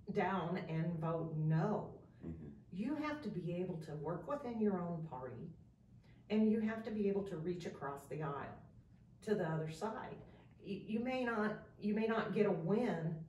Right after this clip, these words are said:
Speaker 1: but maybe you can lessen the impact.
Speaker 2: I think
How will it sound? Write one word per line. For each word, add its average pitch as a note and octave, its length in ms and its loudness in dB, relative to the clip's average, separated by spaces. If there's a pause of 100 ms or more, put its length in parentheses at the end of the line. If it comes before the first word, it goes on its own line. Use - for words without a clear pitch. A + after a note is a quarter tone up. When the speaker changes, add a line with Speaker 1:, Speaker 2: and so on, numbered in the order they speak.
(200)
Speaker 1:
but G3+ 180 2
maybe G#3+ 200 4
you A#3+ 220 0
can G#3 600 4 (500)
lessen G3+ 600 0
the F#3 220 2
impact. - 640 -4 (1080)
Speaker 2:
I G#2 40 -2
think F#2+ 260 -6